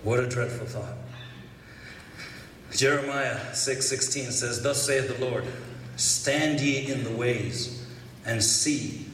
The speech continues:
and ask for the old path. Where is the good way? And walk therein, and ye shall find rest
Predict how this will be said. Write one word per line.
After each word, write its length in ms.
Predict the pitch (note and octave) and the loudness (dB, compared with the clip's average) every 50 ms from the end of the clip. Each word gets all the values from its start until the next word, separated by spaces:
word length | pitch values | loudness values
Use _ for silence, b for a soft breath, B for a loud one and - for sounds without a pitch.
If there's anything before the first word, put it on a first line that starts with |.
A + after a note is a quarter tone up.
| - - | -10 -8
and 260 | - B2 B2 A#2+ A#2 | -6 -6 -6 -4 -2
ask 480 | B2 C#3 D3 C#3 B2 - - - - - | 0 2 2 2 2 2 0 0 -2 -6
for 60 | C3 | -6
the 180 | A2+ - - - | -4 -4 -2 0
old 340 | C#3 C3+ C3+ C3+ B2+ - - | 0 2 2 2 2 0 -2
path. 480 | A#2 A2+ - - - - - - - - B B B B B B B | -2 -4 -4 -4 -4 -6 -6 -8 -10 -14 B B B B B B B
Where 220 | - C3+ D3 D3 | 4 6 6 6
is 140 | C#3+ C3 - | 4 2 2
the 80 | C#3 B2+ | 0 0
good 340 | - - D3 D3 C3 B2 | 0 2 0 0 2 0
way? 200 | A#2+ A2+ G#2 G2 - - - - B B B B - | 0 0 0 -2 -4 -6 -8 -10 B B B B -4
And 180 | A2 A#2 A#2 | -2 0 2
walk 320 | A#2 A#2 - - - - B2+ | 4 4 4 2 0 0 2
therein, 680 | C3+ B2+ B2 A#2+ A#2 A2 G#2 G2 - - - - - - | 2 4 4 4 2 2 0 0 -2 -4 -6 -8 -8 -4
and 160 | G2 G#2 A2 | 0 2 4
ye 80 | A#2 B2+ | 4 6
shall 220 | A#2+ - - A#2 | 6 4 4 4
find 380 | B2 - - C3 B2 A#2 G2+ G2+ | 2 0 0 -2 -2 -2 -2 0
rest 360 | A#2 A#2+ A#2 - - - A#2+ | 2 2 2 0 0 -2 -4